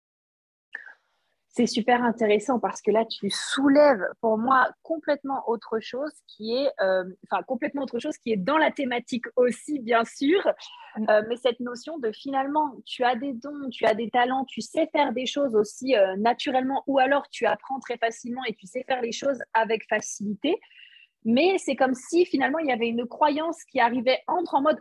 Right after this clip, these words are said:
Speaker 1: Oh, c'est peut-être pas nécessaire que je fasse ça. » Et du coup, « Oh là là, si je le fais, ça va me demander un gros effort et ça va être chiant, en fait. »
Speaker 2: Mais c'est ça, totalement.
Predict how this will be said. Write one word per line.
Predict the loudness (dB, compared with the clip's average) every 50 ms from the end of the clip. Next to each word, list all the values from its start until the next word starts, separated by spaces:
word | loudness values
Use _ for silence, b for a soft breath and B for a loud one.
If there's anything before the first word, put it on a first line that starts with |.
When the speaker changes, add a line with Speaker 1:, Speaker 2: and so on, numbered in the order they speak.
| 0 0 2
Speaker 1:
Oh, | 2 2
c'est | 0 -6 -8
peut-être | -8 -8 -8 -6 -2
pas | -2 -2
nécessaire | -2 -4 -8 -10 -12 -8 -6 -6 -6 -6 -6
que | -8 -8
je | -8 -6
fasse | -4 -4 -4 -4 -2 0
ça. » | 2 2 2 2
Et | 0 -2
du | -4 -6
coup, « | -6 -4 -4 -4 -2 -2 0
Oh | 0 0
là | 0 0 0
là, | 0 -2 -4
si | -6 -8 -10 -8
je | -6 -2 -2
le | -2
fais, | 0 -2 -2
ça | -2 0 0
va | 0 0 -2
me | -2
demander | -4 -4 -4 -4 -4 -4 -2 -2
un | -2 -2 -2
gros | -2 0 2 2
effort | 2 0 -2 -4 -2 -2
et | -2
ça | 0 0 2
va | 2 2
être | 0 -2 -6 -8 -8 -6
chiant, | -6 -4 -2 -2 -2 -2 -4 _ -6
en | -6 -4
fait. » | -4 -4 -4 -4 -6
Speaker 2:
Mais | -8 -8
c'est | -6 -6
ça, | -2 -2 -2 -2
totalement. | -2 -2 -2 -2 -2 -2 -2 -4 -6